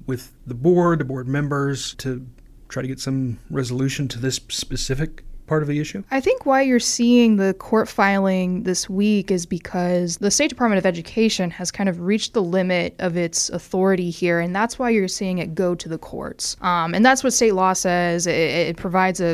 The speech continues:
Speaker 2: a provision in law that it would be a court that would have to remove board members. So that, that's exactly who they're appealing to here, is asking a judge in Oklahoma County to consider removing the board president and also to impose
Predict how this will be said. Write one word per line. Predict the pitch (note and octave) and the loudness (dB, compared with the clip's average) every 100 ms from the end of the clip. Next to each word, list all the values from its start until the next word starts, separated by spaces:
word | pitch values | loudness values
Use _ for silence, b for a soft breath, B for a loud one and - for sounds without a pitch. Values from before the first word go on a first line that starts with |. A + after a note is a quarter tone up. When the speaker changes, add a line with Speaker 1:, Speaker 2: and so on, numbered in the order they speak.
| D#3+ | -2
Speaker 2:
a | E3+ | -8
provision | F#3 F3 E3+ E3+ | -4 -4 -2 -4
in | D#3+ | -6
law | D3+ D#3 | -8 -6
that | E3 D#3+ D#3+ | -6 -6 -6
it | F3+ | -2
would | F#3 | -2
be | F#3+ F3 | 0 -2
a | |
court | F3 F#3 E3 D#3+ D#3+ | -2 -4 -2 -2 -4
that | D#3+ | -6
would | E3 | -6
have | - E3 - | -10 -12 -6
to | F3+ | -4
remove | E3+ E3 E3 D#3+ - | -4 -4 -4 -6 -6
board | E3 E3 | -4 -4
members. | E3 D#3 D#3+ D#3+ | -6 -8 -6 -2
So | G3+ | 2
that, | G3+ G3+ | 2 4
that's | A#3 A3+ A#3+ | 2 2 2
exactly | G3+ G3 G3+ F#3 | 2 2 2 -4
who | - F#3 F3 E3+ | 0 2 2 2
they're | F3+ F3 E3+ | 2 2 0
appealing | E3+ - F#3 E3+ D#3+ | -6 -4 -2 -2 -4
to | - E3 | -4 -2
here, | D#3+ F#3+ D#3 E3 F#3+ | -2 -2 -4 -4 -2
is | F#3+ | 0
asking | F#3 F#3+ G#3 G3+ | 2 2 2 2
a | |
judge | F#3 E3 E3 E3+ | 2 2 2 -2
in | E3 | -4
Oklahoma | E3 F3+ F3+ | -4 -4 -4
County | F3+ E3+ D#3+ D#3+ D#3+ b b - | -4 -4 -4 -6 -8 b b -8
to | G3 | -4
consider | - F#3 A3+ G3 F#3 E3+ | -2 2 4 4 4 2
removing | - F#3 F#3+ G#3+ G3+ G3+ F#3+ F3+ b b b - | 0 0 2 4 6 4 2 -2 b b b -2
the | G3 | 2
board | F#3+ G#3+ | 6 4
president | G#3 F3+ E3 D#3+ D#3+ G#3 B B B | 4 0 0 -2 -6 -8 B B B
and | G3+ - | -2 2
also | A3+ C4 G#3+ F3+ E3 - | 2 4 4 4 2 -2
to | - G#3+ G3+ | -2 2 2
impose | F#3 F#3+ - A#3 B3+ C4 A#3+ | 2 -4 -2 4 4 4 2